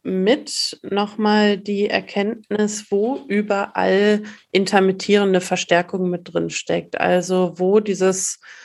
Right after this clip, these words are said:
Lernprinzip, dass ich ab und an belohnt werde für etwas, überall in meinem Alltag verankert ist und mich dazu bringt, Dinge zu tun,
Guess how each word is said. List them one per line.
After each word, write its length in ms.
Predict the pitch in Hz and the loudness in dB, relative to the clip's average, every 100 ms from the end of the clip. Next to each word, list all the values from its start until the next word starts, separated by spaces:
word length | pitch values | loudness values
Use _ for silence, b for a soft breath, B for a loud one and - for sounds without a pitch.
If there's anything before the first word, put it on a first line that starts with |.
| B B B B _ _ - | B B B B _ _ -6
Lernprinzip, 800 | 180 190 220 226 214 208 208 208 | 2 2 2 0 0 0 -4 0
dass 180 | 196 190 | 0 -2
ich 240 | 180 - | -8 -4
ab 220 | 202 214 - | -4 -2 -2
und 280 | 190 - | -4 -2
an 540 | 165 190 208 214 208 196 | 0 2 2 2 0 0
belohnt 480 | 202 180 180 196 190 | 0 2 0 0 0
werde 300 | 185 180 185 | 0 0 -4
für 220 | - 185 | -6 -4
etwas, 400 | 170 - 180 - | -4 -2 -4 -2
überall 680 | 190 196 180 170 185 185 - | -4 0 2 2 2 0 0
in 160 | 196 208 | 0 2
meinem 320 | 185 180 165 | 2 2 0
Alltag 680 | 180 190 247 - 190 185 - | 2 2 2 -2 0 -2 -2
verankert 640 | - 180 196 214 214 196 | -2 0 0 -2 -4 -2
ist 180 | 185 - | -4 -4
und 100 | 180 | -4
mich 160 | 175 170 | -4 0
dazu 380 | 180 180 190 185 | -2 0 -4 -2
bringt, 400 | 180 190 190 185 | -2 -2 0 0
Dinge 220 | 190 190 | 0 -2
zu 160 | - | -6
tun, 580 | 175 - 202 202 202 185 | -12 -4 2 4 2 0